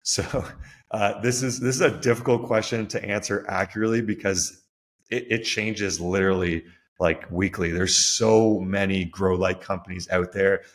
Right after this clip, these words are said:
selling, like, the newest technology, and the, the changes in the L E D market is,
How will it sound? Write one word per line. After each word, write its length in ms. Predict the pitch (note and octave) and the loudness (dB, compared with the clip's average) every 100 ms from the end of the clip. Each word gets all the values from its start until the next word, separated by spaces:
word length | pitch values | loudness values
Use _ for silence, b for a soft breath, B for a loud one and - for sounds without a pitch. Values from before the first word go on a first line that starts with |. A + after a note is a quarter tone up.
| B | B
selling, 480 | - G2+ F#2+ F#2+ F#2 | -4 0 2 2 0
like, 240 | F2 - | -6 -6
the 100 | G2 | -6
newest 480 | F2 F#2 F#2+ F#2 - | -4 -2 0 -2 -2
technology, 720 | F2 - A#2 A#2+ A#2 A#2 A2+ | -6 0 4 4 4 0 -2
and 240 | G2+ F#2 E2+ | -2 -6 -10
the, 140 | F#2+ - _ | -12 -12 _
the 100 | F#2 | -8
changes 520 | - G#2+ G#2 G#2 F#2 | -4 -2 0 0 0
in 160 | G2 F#2+ | -2 -2
the 120 | F#2 | -2
L 140 | F#2+ | 0
E 60 | G2 | -2
D 120 | F#2 | -2
market 460 | F2+ F#2 F#2 F#2+ F2 | -2 -2 -2 -6 -8
is, 240 | F2 - | -10 -12